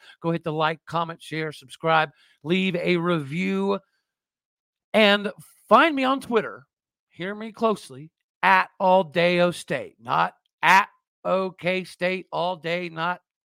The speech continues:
at O S T eight all day. None of that. At All Day O State. I'll cover that housekeeping, uh, part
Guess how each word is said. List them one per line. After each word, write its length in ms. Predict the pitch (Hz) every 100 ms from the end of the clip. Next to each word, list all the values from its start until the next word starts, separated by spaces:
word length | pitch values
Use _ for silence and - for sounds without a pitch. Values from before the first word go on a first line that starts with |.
| _ -
at 240 | 156 175 - -
O 300 | 170 175 170
S 320 | 175 175 - -
T 360 | 170 175 175 -
eight 240 | 175 175 -
all 220 | 175 170
day. 360 | 135 156 170 165 _ _
None 200 | 151 208
of 100 | 208
that. 220 | 143 98 _ _ _ _ _
At 140 | - 185
All 100 | 185
Day 200 | 180 185
O 80 | 180
State. 340 | - 175 - _ _ _ _
I'll 140 | 143 170
cover 320 | - 202 214
that 300 | 190 190 185
housekeeping, 760 | 131 190 185 - 190 185 180 170
uh, 220 | 165 160
part 320 | - 175 165